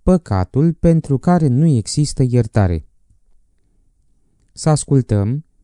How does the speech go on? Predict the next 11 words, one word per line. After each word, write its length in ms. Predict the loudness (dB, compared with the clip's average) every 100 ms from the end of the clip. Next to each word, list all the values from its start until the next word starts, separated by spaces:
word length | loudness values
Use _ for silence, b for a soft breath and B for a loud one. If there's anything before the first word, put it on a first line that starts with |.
| _ _ _ _ _
Evrei, 360 | -2 0 2 0
capitolul 600 | -2 -2 -2 -2 -4 -4
zece, 560 | -2 -4 -2 -4 -4 _ _ _ _ _ _ _ _ _ _ _ _ _ _ _ _ _ _ _ _ _ _ _ _ _ _ -8
versetele 640 | 0 0 2 0 0 0
douăzeci 440 | 2 2 2 0 -2
și 100 | -6
șase 360 | -2 -4 -2
la 140 | -2 -2
douăzeci 500 | 0 -2 0 -6 -6
și 100 | -6
nouă. 300 | -4 -4